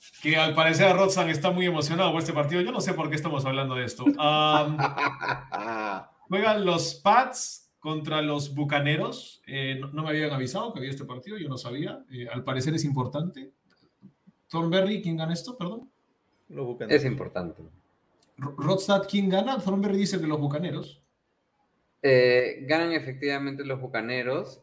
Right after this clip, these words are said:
Speaker 2: y después de tu predicción quiero que me den el permiso de poder compartirles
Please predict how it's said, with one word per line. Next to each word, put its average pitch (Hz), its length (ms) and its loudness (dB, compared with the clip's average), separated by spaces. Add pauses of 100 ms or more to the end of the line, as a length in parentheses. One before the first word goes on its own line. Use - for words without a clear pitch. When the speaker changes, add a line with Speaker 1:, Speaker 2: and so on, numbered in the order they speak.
Speaker 2:
y 123 140 -6
después 127 380 -2
de 135 100 0
tu 139 180 -10
predicción 127 720 -4 (280)
quiero 156 220 -2
que 147 100 -2
me 117 140 -4
den 123 140 -4
el 135 180 -6
permiso 113 840 -6 (180)
de 107 140 -8
poder 110 340 -4
compartirles 107 1000 -6